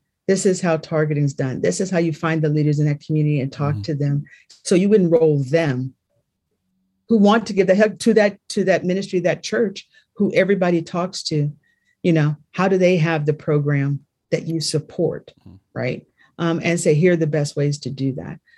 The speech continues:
Speaker 1: So yeah, we'll be making the food itself, uh, new food. Uh,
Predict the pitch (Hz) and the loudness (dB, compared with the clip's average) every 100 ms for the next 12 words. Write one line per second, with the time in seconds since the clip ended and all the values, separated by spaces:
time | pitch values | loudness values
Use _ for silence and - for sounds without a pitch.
0 | _ - 214 208 196 156 170 160 160 151 | _ 2 4 6 4 2 0 2 2 2
1 | 151 180 185 190 175 180 185 170 - - | 2 2 0 -2 -2 0 -2 -2 -4 -2
2 | 180 185 185 - _ _ - 151 147 165 | 0 -2 -4 -14 _ _ -2 2 4 4
3 | 180 - 180 180 180 175 - _ - 156 | 2 0 0 2 0 -4 -12 _ -2 0
4 | 156 | 0